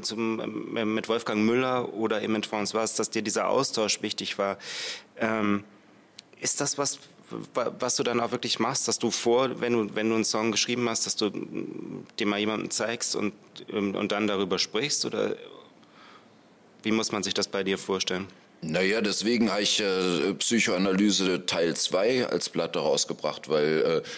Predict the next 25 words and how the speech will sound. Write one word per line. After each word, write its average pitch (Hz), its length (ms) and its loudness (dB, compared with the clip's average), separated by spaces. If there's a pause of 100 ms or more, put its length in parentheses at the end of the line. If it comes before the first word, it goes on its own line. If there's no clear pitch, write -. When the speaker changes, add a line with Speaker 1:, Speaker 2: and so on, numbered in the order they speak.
(160)
Speaker 2:
die 85 120 4
anderen 90 420 2
habe 82 100 2
ich 82 80 0
den 85 160 0
Fehler 92 300 2
gemacht, 85 340 0
die, 85 220 2
die 104 160 2
jemand 90 300 4
zu 92 100 -2
zeigen 87 320 0
und 80 80 2
er 80 60 2
hat - 140 -4
gesagt, 85 300 -2
das 82 140 2
ist - 160 2
zu - 100 2
peinlich, 87 460 0
das - 160 0
sollte 76 220 0
niemals 80 440 2
jemand, 80 400 -2
äh, 76 300 2